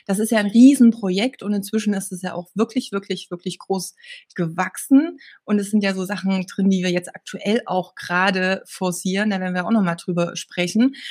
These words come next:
Aber vielleicht nochmal ganz kurz erstmal, um diese ganzen Themen, die ich gerade angesprochen hab, mal zu sortieren. Was ist denn grad so deine Position? Was machst du eigentlich beruflich?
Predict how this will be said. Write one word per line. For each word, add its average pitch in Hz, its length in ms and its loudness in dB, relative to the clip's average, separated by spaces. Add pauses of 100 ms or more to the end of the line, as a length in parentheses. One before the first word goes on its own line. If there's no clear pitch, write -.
(280)
Aber 185 140 0
vielleicht 196 360 2
nochmal 214 280 8
ganz 208 320 -4
kurz - 320 -2
erstmal, 202 600 -4
um 202 140 -2
diese 180 220 -2
ganzen 180 300 -6
Themen, 190 240 -2
die 170 60 -6
ich - 100 -14
gerade - 160 -12
angesprochen 170 560 -2
hab, 170 160 -4
mal 165 100 -8
zu - 160 -12
sortieren. 202 800 -2 (340)
Was 196 140 0
ist 262 100 0
denn 285 80 6
grad 254 240 -6
so 269 80 2
deine 214 280 0
Position? 202 600 0
Was 214 140 0
machst 208 220 -6
du - 80 -10
eigentlich 196 320 -4
beruflich? 175 600 -10